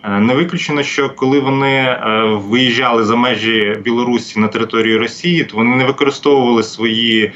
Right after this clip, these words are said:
транспортні засоби, а добиралися в якийсь інший спосіб, е, в тому плані, що їм надавалася відпустка, на-, начебто відпустка, для того, щоб вони залишали межі Білорусі і виїжджали на територію Росії.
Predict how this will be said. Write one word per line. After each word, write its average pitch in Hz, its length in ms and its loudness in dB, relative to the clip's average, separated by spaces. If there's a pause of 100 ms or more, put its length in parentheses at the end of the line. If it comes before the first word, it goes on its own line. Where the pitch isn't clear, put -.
(240)
транспортні 117 640 -4
засоби, 110 600 -2
а 110 100 -2
добиралися 110 680 0
в - 20 -2
якийсь 107 320 -6
інший 135 360 -4
спосіб, 113 680 -4
е, - 20 2 (1000)
в - 100 -20
тому 117 220 2
плані, 120 280 2
що 110 140 -4
їм 110 140 2
надавалася 110 640 0
відпустка, 107 720 -4 (380)
на-, 117 260 0
начебто 113 540 -2
відпустка, 117 680 -6
для 98 160 -4
того, 123 240 -4
щоб 104 200 -8
вони 110 260 2
залишали 104 560 0
межі 98 340 0
Білорусі 117 540 -2
і 95 40 -2
виїжджали 104 540 2
на 101 120 0
територію 92 560 -2
Росії. - 420 -6